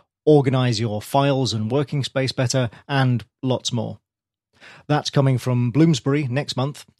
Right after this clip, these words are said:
available worldwide in paperback, ebook,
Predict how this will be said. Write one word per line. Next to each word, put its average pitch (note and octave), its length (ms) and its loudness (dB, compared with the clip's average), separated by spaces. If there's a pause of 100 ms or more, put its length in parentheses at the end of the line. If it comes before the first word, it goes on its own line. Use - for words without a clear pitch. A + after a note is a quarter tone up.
available A#2+ 480 0
worldwide B2+ 560 2
in A#2 320 -2
paperback, B2+ 720 -6 (280)
ebook, C3 460 -2